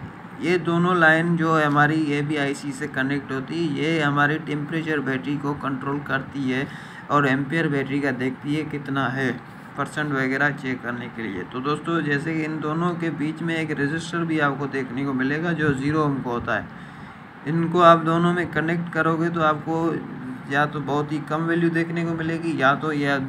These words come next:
दोनों beep देगी, और ये भी आईसी से connect होती है। तो ज़्यादातर fault इसमें आता ही नहीं है। अगर आपके पास यहाँ पे कैसे भी fault आएगा अगर इनको,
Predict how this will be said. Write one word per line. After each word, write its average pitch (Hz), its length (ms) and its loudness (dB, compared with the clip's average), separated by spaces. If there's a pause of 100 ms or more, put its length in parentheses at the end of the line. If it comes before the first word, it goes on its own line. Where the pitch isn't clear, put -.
दोनों 151 320 -2
beep 147 300 2
देगी, 123 420 -2 (500)
और 123 100 -6
ये 147 240 0
भी 165 200 0
आईसी 143 360 -2
से 160 160 -4 (140)
connect 131 440 -2 (180)
होती 135 300 -6
है। 110 200 -2 (240)
तो 127 100 -6
ज़्यादातर 156 600 2
fault 143 380 0
इसमें 143 480 -4
आता 131 260 0
ही 156 120 -2
नहीं 156 220 -2
है। 170 100 -2 (760)
अगर 143 280 2
आपके 147 360 4
पास 147 300 2
यहाँ 143 280 2
पे 151 200 -4
कैसे 147 340 -4
भी 151 100 -2
fault 147 340 2
आएगा 143 400 4 (880)
अगर 147 260 2
इनको, 160 540 2